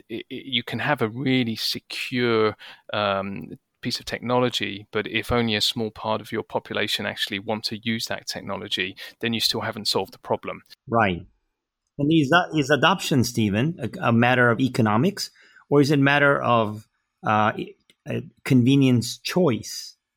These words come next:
Speaker 1: I, I think it's three things. It's, it's, it, it can definitely be economics, especially in different parts of the world. Um, it's choice. Some people just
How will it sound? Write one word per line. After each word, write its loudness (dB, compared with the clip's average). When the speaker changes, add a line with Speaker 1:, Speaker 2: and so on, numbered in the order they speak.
Speaker 1:
I, 0
I 6
think 2
it's -4
three 0
things. -4
It's, -4
it's, -4
it, -12
it -6
can -2
definitely -4
be -6
economics, -4
especially -2
in -4
different -8
parts -2
of -10
the -8
world. -2
Um, 2
it's -4
choice. -2
Some -2
people -8
just -8